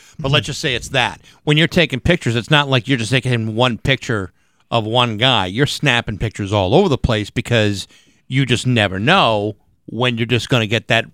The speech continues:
Speaker 1: that right shot with the right light, with the right motion, and you nail it.
Speaker 2: Right, right. And, and there's so much going on during a, an All-Star game, uh,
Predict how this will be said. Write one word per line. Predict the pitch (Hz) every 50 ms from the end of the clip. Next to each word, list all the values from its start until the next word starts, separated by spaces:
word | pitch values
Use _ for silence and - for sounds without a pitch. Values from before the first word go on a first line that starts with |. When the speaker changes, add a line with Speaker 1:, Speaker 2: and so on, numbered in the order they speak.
| _ _ _ _ _ _ _ -
Speaker 1:
that | 107 101 104
right | 110 120 127 131 120
shot | - - - 143 123 120 120 113
with | 120 107
the | 101 101
right | 104 117 123 135 -
light, | 123 117 113 113 117 117 101
with | 117 110
the | 107 101
right | 107 117 123 123 113
motion, | 120 131 131 135 123 - - 117 113 113 - - _ -
and | - 127 120
you | 110 101
nail | 107 120 151 165 139 95
it. | - - _ _ _ _ -
Speaker 2:
Right, | 127 135 139 120 107 107 - _ _ _ _ _
right. | - 123 120 123 120
And, | 170 160 160 156 - - - -
and | 185 165 151 143 139 131 - -
there's | 156 147 135 -
so | - - - 226 233
much | 226 214 196 170 - - -
going | - 170 160 156 147 135 127
on | 127 135 135 127 123 107 98 92 95 101 - _ _ _ _ 427 -
during | 135 131 143 139 139 131 131
a, | 127 - -
an | 139 131
All-Star | 123 127 135 131 - - 135 127 117 113
game, | 95 120 117 113 110 110 104 110 147 165 -
uh, | 123 113 113 110 110 113 107 110 - -